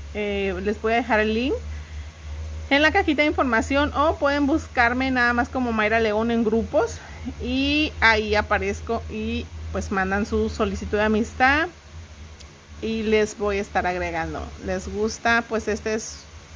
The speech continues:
una tiarita para un pedido que estoy haciendo, espero que les guste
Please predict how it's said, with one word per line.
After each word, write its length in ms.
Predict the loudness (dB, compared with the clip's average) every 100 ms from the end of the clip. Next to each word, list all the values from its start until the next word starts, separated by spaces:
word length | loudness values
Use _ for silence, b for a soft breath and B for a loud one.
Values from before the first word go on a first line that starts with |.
| -18 -18 -20 -4
una 240 | 0 0 2
tiarita 460 | 2 2 2 0
para 200 | 2 0
un 140 | 0 0
pedido 340 | 0 0 0
que 80 | -2
estoy 240 | -2 0
haciendo, 640 | 0 -2 -4 0 0 0 0
espero 400 | -2 -4 -2 -2
que 300 | 0 0 0
les 160 | -2 -4
guste 720 | 0 0 0 0 2 4